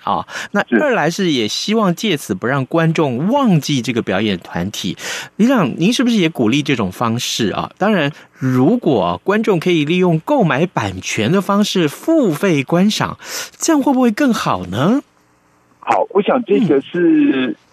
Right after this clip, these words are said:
Speaker 1: 嗯。
Speaker 2: 一，一般来讲，表演团队能够保存这些资料，这个资料会非常适合在线上观赏的数量有限。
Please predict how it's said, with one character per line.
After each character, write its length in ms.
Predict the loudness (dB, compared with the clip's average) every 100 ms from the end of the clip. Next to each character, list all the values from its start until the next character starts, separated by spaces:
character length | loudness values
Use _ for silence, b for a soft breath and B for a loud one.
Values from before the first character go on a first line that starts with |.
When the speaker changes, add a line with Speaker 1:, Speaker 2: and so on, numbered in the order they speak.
| _
Speaker 1:
嗯。 80 | 0
Speaker 2:
一， 240 | 0 0 0
一 20 |
般 200 | 2 0
来 120 | 0
讲， 240 | 0 -2 0
表 260 | 0 2
演 140 | 0 -2
团 360 | -2 0 0 -2
队 320 | 0 2 0 -4 -2
能 180 | 0 2
够 220 | 0 0 -2
保 240 | -2 0 -2
存 340 | 0 0 2
这 160 | 0 2
些 180 | 0 -2 -4
资 180 | 0 2
料， 340 | 2 2 0
这 160 | 0 -4
个 100 | -4
资 120 | -4
料 240 | 0 2 0
会 180 | 0 0
非 220 | 2 0
常 380 | 2 0 0 -2 B B
适 320 | -10 -4 0
合 220 | 2 0 2
在 180 | 0
线 260 | 0 0 2
上 200 | 2 -2
观 340 | -2 0 0
赏 300 | -2 -4 -4 0
的 320 | 0 0 -4 _ _ _
数 200 | 2 4
量 200 | 4 0 0
有 160 | 0
限。 340 | 0 0 0